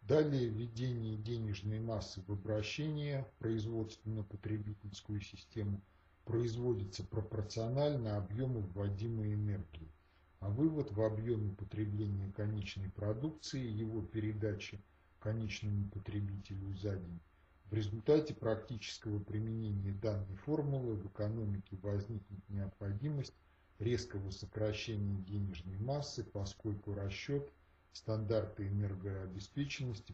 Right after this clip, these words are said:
производился на соотношении разных разнокачественностей. Вопрос: неправильнее рассчитать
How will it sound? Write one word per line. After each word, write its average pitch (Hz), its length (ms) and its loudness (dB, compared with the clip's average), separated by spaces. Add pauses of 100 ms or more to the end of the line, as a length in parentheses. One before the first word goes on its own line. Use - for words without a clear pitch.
производился 101 880 -2
на 101 340 2
соотношении 101 920 -2
разных 101 460 -2
разнокачественностей. 98 1200 -4 (760)
Вопрос: 120 560 2
неправильнее 135 880 6
рассчитать 117 880 2